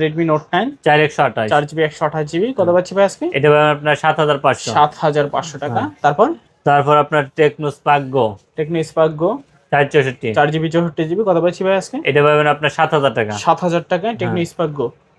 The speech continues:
Speaker 2: তারপর Realme টেন।
Speaker 1: Realme টেন।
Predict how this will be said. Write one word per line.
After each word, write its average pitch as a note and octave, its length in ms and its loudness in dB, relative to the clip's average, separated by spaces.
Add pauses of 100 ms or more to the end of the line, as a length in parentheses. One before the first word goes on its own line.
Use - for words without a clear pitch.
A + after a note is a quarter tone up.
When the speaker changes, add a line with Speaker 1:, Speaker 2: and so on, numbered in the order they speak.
(560)
Speaker 2:
তারপর C3+ 360 4 (340)
Realme D3 380 2 (140)
টেন। C#3 180 2 (380)
Speaker 1:
Realme D#3+ 260 0 (120)
টেন। E3 180 2